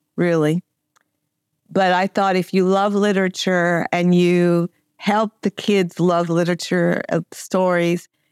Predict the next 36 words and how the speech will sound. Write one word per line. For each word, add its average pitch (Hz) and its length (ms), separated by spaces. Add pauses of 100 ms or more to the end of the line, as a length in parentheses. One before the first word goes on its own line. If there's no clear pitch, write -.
and 180 100
we 208 100
won 269 220
the 349 80
storytelling 440 680
contest. 392 640
We 330 160
were 320 160
really 311 400 (440)
great 233 360
at 226 140
that, 185 360 (100)
but 185 400 (120)
I 208 120
didn't 196 360
know 175 120
how 165 120
to 156 100
teach - 340
reading. - 420 (1300)
There 208 140
was 214 120
someone 247 380
who 185 120
did 151 580 (260)
that 180 160
I 170 120
learned 185 380
from, 151 340
but 156 300 (540)
basically 185 720 (680)
it 190 100
was 190 160
the 190 80
experience 190 480
of 165 100